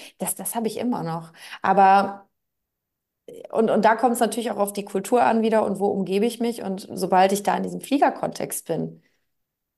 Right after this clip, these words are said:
das, es fällt mir es tatsächlich auch einfacher zu sagen, "Übrigens, ich hab hier was richtig verkackt." Aber ich weiß,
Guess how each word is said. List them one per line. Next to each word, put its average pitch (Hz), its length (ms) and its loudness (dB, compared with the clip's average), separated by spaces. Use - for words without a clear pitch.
das, - 380 -12
es - 420 -12
fällt 196 240 -2
mir 214 120 0
es 220 100 -4
tatsächlich 214 580 -6
auch - 140 -2
einfacher 196 520 -6
zu 190 160 -10
sagen, 185 320 -6
"Übrigens, 202 460 -4
ich - 180 -10
hab 202 120 -8
hier 190 120 -4
was 185 180 -8
richtig 196 300 -12
verkackt." 202 460 -8
Aber 175 200 -2
ich - 120 -8
weiß, 185 360 0